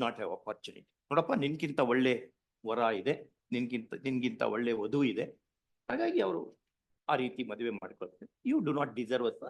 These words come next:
Somehow we can understand. ಅಷ್ಟೆಲ್ಲ ಓದಿ ಬರೆದು ಮಕ್ಕಳು, ಆಮೇಲೆ ಹಳ್ಳಿಯಿಂದ ಬಂದವರು ಇರ್ತಾರೆ, ಅವ್ರಿಗೆ ಹ-, ಹಗಲು ಹೊಲದಲ್ಲಿ ಹೋಗಿ ಕೆಲಸ ಮಾಡ್ಬೇಕು,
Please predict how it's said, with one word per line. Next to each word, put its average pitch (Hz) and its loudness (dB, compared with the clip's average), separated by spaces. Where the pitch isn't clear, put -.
Somehow 240 10
we 165 8
can 139 0
understand. 110 -6
ಅಷ್ಟೆಲ್ಲ 240 2
ಓದಿ 135 2
ಬರೆದು 123 2
ಮಕ್ಕಳು, 113 -4
ಆಮೇಲೆ 175 2
ಹಳ್ಳಿಯಿಂದ 147 4
ಬಂದವರು 113 0
ಇರ್ತಾರೆ, - -14
ಅವ್ರಿಗೆ 143 4
ಹ-, - -16
ಹಗಲು 165 2
ಹೊಲದಲ್ಲಿ 156 4
ಹೋಗಿ 156 2
ಕೆಲಸ 147 0
ಮಾಡ್ಬೇಕು, 156 0